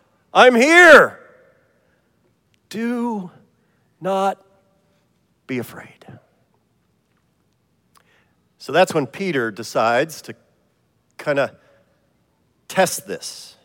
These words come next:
And he said, "If it is you, G-, Jesus, then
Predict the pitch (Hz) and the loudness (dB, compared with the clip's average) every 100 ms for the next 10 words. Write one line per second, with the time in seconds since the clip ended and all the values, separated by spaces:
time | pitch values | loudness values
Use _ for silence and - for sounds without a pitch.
0 | _ _ _ _ _ _ _ 113 156 - | _ _ _ _ _ _ _ -12 -10 -4
1 | 160 156 240 233 240 233 220 233 233 160 | -4 2 4 6 4 2 6 8 8 6
2 | 147 196 180 147 120 170 - - _ - | -4 0 2 0 -2 -6 -8 -20 _ -10
3 | 180 156 - 120 - - _ _ _ _ | -6 -6 -8 -12 -12 -20 _ _ _ _
4 | _ _ _ _ _ _ _ _ _ - | _ _ _ _ _ _ _ _ _ -8
5 | 165 165 | -6 -6